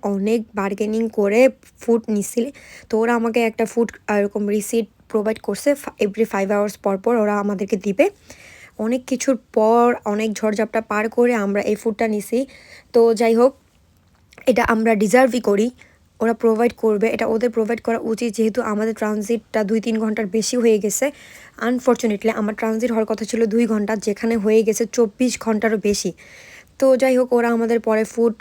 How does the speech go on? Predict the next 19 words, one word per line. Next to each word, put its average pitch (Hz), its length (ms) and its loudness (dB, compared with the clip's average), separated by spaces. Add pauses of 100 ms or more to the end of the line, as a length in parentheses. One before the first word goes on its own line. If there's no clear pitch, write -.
(120)
একটা 220 340 0
কুপন, 226 580 0
আহ, 214 120 0
প্রোভাইড 226 380 0
করে, 220 260 -2
যেটা 214 160 0
পাঁচ 214 420 -4
ঘন্টা 214 280 -2
পর 233 260 -2
পরই 233 260 -2
করবে। 214 400 2 (560)
তো 226 180 4
ওখানে 240 300 0
লিমিটেড 226 400 2
কিছু 226 440 -2
পা-, 208 420 -2
পাঁচটা 214 280 -2
রেস্টুরেন্ট 226 460 0
ছিল, 220 220 2